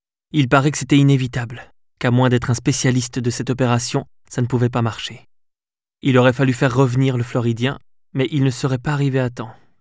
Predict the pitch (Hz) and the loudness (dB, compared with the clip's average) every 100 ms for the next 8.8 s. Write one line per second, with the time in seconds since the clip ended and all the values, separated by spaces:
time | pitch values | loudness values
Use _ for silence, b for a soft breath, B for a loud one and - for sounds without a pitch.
0 | _ _ _ - 123 123 - b b b | _ _ _ -2 0 0 -4 b b b
1 | b - 135 127 131 135 123 135 123 139 | b -4 -2 0 2 2 2 -2 0 0
2 | 143 135 131 135 143 139 143 127 135 120 | 2 2 2 4 2 2 2 2 0 -2
3 | 143 127 123 127 123 120 120 139 139 156 | 2 2 4 2 2 2 2 2 0 2
4 | 143 135 131 131 135 135 - 165 143 - | 2 2 4 4 2 0 -4 -4 -4 -4
5 | 120 113 - - _ _ _ - 139 131 | -4 -6 -12 -20 _ _ _ 0 2 2
6 | 139 135 131 123 131 135 - 139 127 131 | 0 0 -2 0 2 0 2 0 2 2
7 | 127 127 127 117 123 - 135 120 - 123 | 2 2 0 -2 -6 -4 -4 -4 -2 -2
8 | 120 123 120 110 - 98 104 - | -2 0 -2 -2 -6 -8 -10 -14